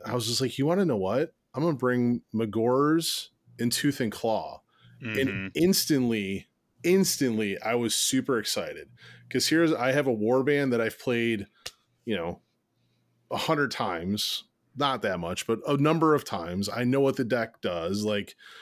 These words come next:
Speaker 1: or what the war band does. But now I can use a new deck and play an old favorite, right? And get a new experience with that war band.
Speaker 2: Mm-hmm.
Speaker 1: And that's what I was like,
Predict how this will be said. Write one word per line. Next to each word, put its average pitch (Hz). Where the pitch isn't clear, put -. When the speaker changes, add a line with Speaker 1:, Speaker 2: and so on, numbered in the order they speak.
Speaker 1:
or 120
what 123
the 123
war 123
band 107
does. 85
But 123
now 139
I 160
can 135
use 131
a 110
new 139
deck 110
and 117
play 120
an 117
old 123
favorite, 98
right? 113
And 113
get 123
a 120
new 131
experience 110
with 117
that 101
war 98
band. 151
Speaker 2:
Mm-hmm. 104
Speaker 1:
And 127
that's 139
what 123
I 113
was 110
like, 95